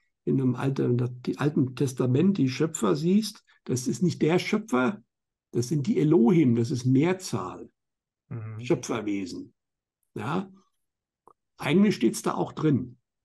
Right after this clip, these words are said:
Speaker 2: Mhm.
Speaker 1: dass da einiges doch ein bisschen anders ist,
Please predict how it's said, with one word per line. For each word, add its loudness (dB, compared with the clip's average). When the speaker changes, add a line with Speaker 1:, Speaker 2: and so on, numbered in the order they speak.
Speaker 2:
Mhm. -4
Speaker 1:
dass -6
da -4
einiges 0
doch -2
ein -2
bisschen -4
anders 2
ist, 0